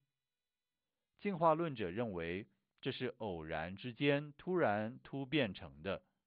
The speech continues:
可是约翰克雷顿先生认为，蛋壳上面气孔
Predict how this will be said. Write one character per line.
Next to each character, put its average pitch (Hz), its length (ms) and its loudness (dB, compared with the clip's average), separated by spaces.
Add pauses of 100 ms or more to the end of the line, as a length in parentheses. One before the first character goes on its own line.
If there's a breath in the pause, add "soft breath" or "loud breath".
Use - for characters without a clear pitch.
(1000)
可 120 120 -6
是 139 260 -2
约 139 180 6
翰 135 240 4
克 127 140 -2
雷 117 140 2
顿 135 240 -4
先 127 180 -2
生 127 160 -4
认 117 220 2
为， 80 340 -4 (500)
蛋 151 240 6
壳 107 240 -4
上 135 200 0
面 113 400 -2
气 156 320 -2
孔 82 320 -6